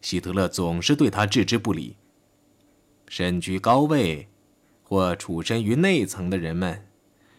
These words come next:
如果不同意我的政治观点，他们对我就毫无用处。”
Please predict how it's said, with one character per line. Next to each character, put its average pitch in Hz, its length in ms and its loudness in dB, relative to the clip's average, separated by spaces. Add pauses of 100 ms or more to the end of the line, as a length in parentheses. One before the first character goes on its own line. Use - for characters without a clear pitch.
(140)
如 117 300 2
果 107 200 4
不 160 160 2
同 139 220 2
意 185 120 4
我 95 260 6
的 123 120 2
政 175 260 2
治 101 160 0
观 117 280 2
点， 69 360 -8 (520)
他 120 120 0
们 143 140 4
对 156 160 8
我 131 140 8
就 143 160 8
毫 135 280 8
无 180 220 8
用 139 320 8
处。” 92 380 -2